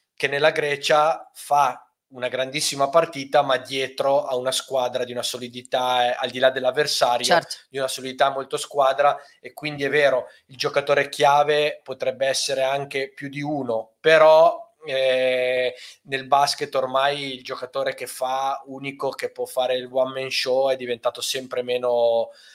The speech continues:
Speaker 1: possibile, anche se magari un giocatore ti risolve la
Speaker 2: Certo.
Speaker 1: partita o ti aiuta a vincere, però potrebbe esserci il giocatore proprio chiave che risulta determinante sul resto. Il giocatore chiave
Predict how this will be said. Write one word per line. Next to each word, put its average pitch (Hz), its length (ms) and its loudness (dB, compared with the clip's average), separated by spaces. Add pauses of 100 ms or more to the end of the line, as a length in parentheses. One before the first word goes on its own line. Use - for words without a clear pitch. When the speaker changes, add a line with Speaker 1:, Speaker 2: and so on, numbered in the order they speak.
(180)
Speaker 1:
possibile, 143 960 0
anche 131 240 -4
se 131 140 -6
magari 131 260 0
un 139 60 -6
giocatore 131 400 -4
ti 135 100 -16
risolve 127 380 -2
la 131 60 4
Speaker 2:
Certo. 226 180 6
Speaker 1:
partita 180 360 0
o 131 40 2
ti 135 100 -6
aiuta 135 280 2
a - 20 -2
vincere, 143 440 -2
però 147 380 4
potrebbe 131 340 -6
esserci 131 320 -4
il 127 60 -20
giocatore 131 380 -4
proprio 135 320 -8
chiave 139 580 -2 (340)
che 127 720 0
risulta 135 420 -4
determinante 127 720 -4
sul 127 200 -10
resto. 135 240 0
Il 110 60 -20
giocatore 131 420 -8
chiave 135 480 -2